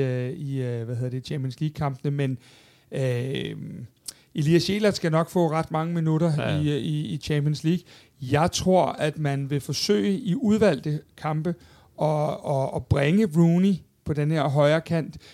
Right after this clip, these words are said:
Speaker 1: i nogle af de kampe, man måske synes ligger bedre til ham. Det kunne være en Galatasaray hjemme og se, hvor langt han var kommet.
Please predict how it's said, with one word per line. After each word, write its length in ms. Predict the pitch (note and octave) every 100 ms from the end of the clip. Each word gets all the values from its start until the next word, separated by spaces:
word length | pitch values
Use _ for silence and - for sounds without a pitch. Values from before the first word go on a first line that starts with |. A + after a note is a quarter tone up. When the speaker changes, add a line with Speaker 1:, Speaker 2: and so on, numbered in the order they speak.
| _
Speaker 1:
i 80 | F3
nogle 200 | D3+ E3
af 60 | E3+
de 100 | E3
kampe, 360 | - D3 D#3+
man 180 | F3 D#3+
måske 360 | D#3 D3+ F3+ D#3+
synes 320 | - F3+ E3
ligger 200 | E3 D#3+
bedre 340 | D3+ D#3 E3
til 140 | E3+ D#3
ham. 260 | C#3 E3+ - _ _ -
Det 100 | C#3+
kunne 240 | - E3
være 180 | F3 D3+
en 100 | D3
Galatasaray 800 | C#3+ C3+ B2 C#3+ D3 B2+ C#3 D#3+
hjemme 400 | D#3 D3 D#3+ E3+
og 60 |
se, 200 | - E3
hvor 100 | -
langt 260 | D3 C3+ D3
han 140 | D3+
var 80 | C#3
kommet. 360 | - D3 D3